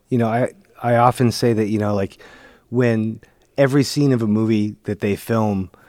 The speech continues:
takes hours to set up, so every scene is for a reason. This is especially a movie that you need to watch for every single frame, uh, because it plays out differently than most movies, and it's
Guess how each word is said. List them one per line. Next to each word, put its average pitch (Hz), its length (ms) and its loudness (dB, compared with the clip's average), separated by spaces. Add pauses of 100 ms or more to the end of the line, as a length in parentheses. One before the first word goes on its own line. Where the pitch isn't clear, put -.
(640)
takes - 260 -4 (100)
hours 107 460 0
to 104 100 -8
set 104 240 -8
up, 92 200 -10 (180)
so - 340 -4
every 107 300 -6
scene 104 300 -4
is 90 120 -8
for 98 200 -8
a 87 40 -12
reason. 85 480 -8 (260)
This 117 300 -4
is 107 220 -6 (160)
especially 110 600 -2
a 95 40 0
movie 95 280 0
that 87 140 -4
you 90 140 -6
need 95 180 -2
to 87 80 -4
watch 90 400 -6
for - 240 -12 (140)
every 92 400 -6
single 92 460 -6
frame, 85 640 -10 (520)
uh, 92 180 -10
because 87 580 -10 (360)
it - 160 -10
plays 95 360 -4
out 92 280 -6 (200)
differently 107 480 -2
than 90 160 -2
most 87 260 -6
movies, 90 380 -4
and 87 240 -8
it's - 320 -12